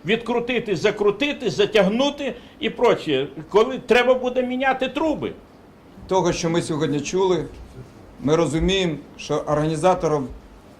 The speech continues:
Speaker 2: організатором комунальної мафії міста Вінниці являється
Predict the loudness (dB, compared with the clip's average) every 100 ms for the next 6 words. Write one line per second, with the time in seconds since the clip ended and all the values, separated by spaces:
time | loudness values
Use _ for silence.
0 | -20 -20 -20 -20 -10 -4 0 0 0 0
1 | 0 -2 -2 0 2 2 0 0 0 0
2 | -2 -2 -2 -4 -4 -4 -10 -10 -10 -10
3 | -14 -20 -20 -20 -18 -18 -20 -18 -6 -2
4 | 0 4 4 2 -2